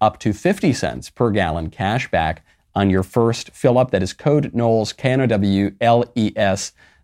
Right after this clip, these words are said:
Just a little gift from me to you. Enjoy, a, i-, amid all the craziness in our society right now, a lovely little upside.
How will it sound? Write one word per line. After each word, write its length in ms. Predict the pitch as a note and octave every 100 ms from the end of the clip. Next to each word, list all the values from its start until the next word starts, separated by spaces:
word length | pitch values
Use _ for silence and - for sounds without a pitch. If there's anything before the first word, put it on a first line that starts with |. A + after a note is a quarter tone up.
| -
Just 300 | G3 B3 -
a 60 | F3+
little 180 | D#3+
gift 440 | C3 A2 F#2+ - -
from 300 | - C3 A#2
me 160 | A#2 A2+
to 100 | A2+
you. 380 | G#2 G#2 G#2+ G#2
Enjoy, 1000 | G2 F#2+ F#2 F#2+ D3 C#3+ C3+ C3+ C3+ B2+ - _ _ A#2+
a, 200 | B2 B2+ -
i-, 320 | C#3 F#3+ G3
amid 380 | F3+ F3 G#3 G3+
all 240 | D#3 E3+
the 100 | E3
craziness 720 | D#3 D3+ C#3+ C#3 C#3 C3+ C3 -
in 120 | B2
our 160 | A2+ G#2+
society 500 | - A#2 D#3 D3+ D3+
right 260 | C#3+ C#3 B2
now, 540 | C3 C3 B2+ B2+ B2 _ _ -
a 120 | G2
lovely 580 | G#2 B2 B2 B2 B2 -
little 480 | G2 G2 F#2 F#2 - _
upside. 380 | F#2 - -